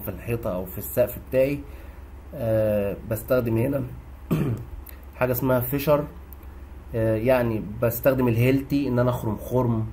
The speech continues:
مكان، آه، التثبيت بتاع الافيز بتاعي، خرم او خرمين، وبعد كده بدخل فيه حاجة اسمها الفيشر، وبعد كده بروح حاطط الافيز بتاعي واربط بعد كده بالسكرو او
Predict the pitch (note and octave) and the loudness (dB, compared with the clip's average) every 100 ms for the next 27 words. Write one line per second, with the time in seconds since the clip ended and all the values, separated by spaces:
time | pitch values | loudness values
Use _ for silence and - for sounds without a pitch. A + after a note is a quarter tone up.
0 | - - - - - B2 G#2+ - B2+ B2+ | -12 -16 -16 -16 -12 -6 -4 2 2 2
1 | B2 A#2 A2 G#2+ G#2 - A2 G#2 A#2+ A2 | -2 -4 -4 -2 -4 -4 -6 -4 -4 -2
2 | A2+ A#2+ A#2+ A2 G#2+ G#2+ A2+ C3 A#2 G#2+ | 0 4 4 4 0 -4 -2 0 0 0
3 | B2 C3+ D#3+ F3 F3 - A#2+ A#2 A#2 - | 4 4 4 0 -4 -6 -4 -2 -2 -2
4 | G#2 - G#2 G#2+ B2+ D#3 D#3 - - - | -6 -4 -4 0 2 2 0 -4 -16 -16
5 | - - - - B2+ C#3 B2+ B2 B2 C3 | -16 -16 -16 -4 -2 4 4 4 2 2
6 | A#2+ A#2+ C3 - A#2 A#2 A#2 A#2+ A#2 B2 | 4 4 4 2 0 0 -2 -2 0 2
7 | B2 B2 A2 - C#3 C#3+ C#3 C3+ - - | 2 2 0 -2 0 4 2 2 -10 -16
8 | - - - - - - A#2+ B2+ A#2+ A2+ | -16 -16 -16 -16 -14 -2 4 4 4 0
9 | C3 C3 B2+ A#2+ A2+ G#2+ - - A#2+ A#2+ | 4 4 2 -2 -2 -2 -2 0 2 0
10 | A#2 - - A2+ F#2+ A#2+ - C3 A2+ A2+ | -8 -12 -12 -10 -8 -8 -2 0 0 2
11 | B2+ C#3+ D#3 D3+ C3+ C3+ C3+ A#2+ A#2 A2 | 2 2 0 -6 4 6 6 4 0 2
12 | G#2+ G#2+ A#2+ A#2+ A#2 A#2+ A2+ G#2+ G#2 - | 2 0 -2 0 0 0 -4 -4 -4 -6
13 | - B2 C3 D3 F#2+ B2+ B2+ | -6 -2 0 0 0 2 2